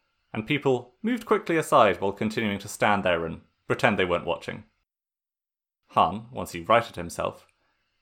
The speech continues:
immediately whirled, clinging to his shoulder. He winced and glared and stammered at Zuko's stony expression and rigid posture. Sokka finally moved, taking a step to Zuko's side. For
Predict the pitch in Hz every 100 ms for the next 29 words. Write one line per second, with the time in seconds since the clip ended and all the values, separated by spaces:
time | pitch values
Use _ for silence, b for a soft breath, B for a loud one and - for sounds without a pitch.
0 | - 120 131 135 131 104 95 82 82 -
1 | 127 107 95 92 87 - 90 78 76 -
2 | _ _ _ _ _ _ _ 135 113 110
3 | - _ _ 123 101 - - 90 82 _
4 | - 101 95 87 82 - _ _ _ -
5 | - 170 135 95 101 117 113 104 95 -
6 | 113 117 104 - 120 117 101 87 92 95
7 | 95 - 101 90 - - - _ _ _
8 | _ _ _ _ _ _ _ _ _ _
9 | _ _ _ _ _ _ - 151 - 98
10 | - 143 107 90 90 95 85 - - -
11 | 113 - 92 - - - 87 92 - 90
12 | - 98 87 90 - _ _ _ _ _
13 | _ _ _ _ _ _ - 101 85